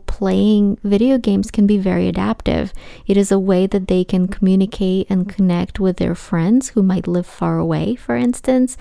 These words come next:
It might be a way for them to learn to cope with certain emotions. It's not necessarily that video games are the root of all evil, as a lot of parents tend to believe.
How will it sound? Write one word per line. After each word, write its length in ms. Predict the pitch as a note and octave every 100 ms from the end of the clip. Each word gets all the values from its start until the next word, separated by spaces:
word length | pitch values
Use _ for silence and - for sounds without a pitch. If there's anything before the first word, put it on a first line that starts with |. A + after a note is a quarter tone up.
| - - - -
It 260 | A#3+ F3+ -
might 220 | G3 G3
be 160 | G#3 G3
a 120 | F#3
way 240 | F3+ F#3
for 220 | G#3+ G#3
them 280 | G3 F#3+ F#3
to 540 | - - F#3 F3+ F3 F3 - -
learn 280 | G3+ F#3+ G3
to 120 | - F#3
cope 460 | - F#3 A3 -
with 140 | G3 -
certain 340 | F3+ F#3 F#3+
emotions. 760 | F3+ F3 G#3 - A3 A3 A#3 - - - - - -
It's 340 | - E3 - -
not 360 | G#3+ G#3 A3 - - -
necessarily 1000 | G3+ G3+ - G3+ - G3+ G3+ G3 F#3 F3+ F#3
that 220 | F3+ F#3
video 400 | F#3 F#3+ F#3+ F#3
games 400 | F#3 F3+ F3+ -
are 80 | F3+
the 140 | F3+
root 260 | F3 F#3 F#3+
of 160 | F#3
all 200 | F3 E3+
evil, 420 | F3+ G3+ - F3 -
as 220 | - -
a 60 | F3+
lot 260 | F3 E3+
of 140 | F3+ -
parents 360 | - E3+ E3+
tend 240 | - E3+ D#3+
to 80 | -
believe. 440 | F3 F3+ F3